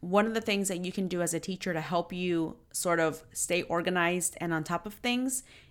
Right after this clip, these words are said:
is to arrive early or stay late, but only in moderation.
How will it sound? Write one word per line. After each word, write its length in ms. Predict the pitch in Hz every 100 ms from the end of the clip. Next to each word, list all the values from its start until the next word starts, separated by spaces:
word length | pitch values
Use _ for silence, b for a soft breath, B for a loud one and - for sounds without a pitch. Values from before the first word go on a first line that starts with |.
| B
is 200 | 180 -
to 240 | - 208
arrive 420 | 185 175 185 226 247
early 500 | 180 185 208 254 269 _ -
or 260 | 220 233 226
stay 320 | - 196 180
late, 520 | 175 170 143 - - - - - -
but 140 | 202
only 300 | 226 233 226
in 100 | 196
moderation. 720 | 190 180 165 147 139 - -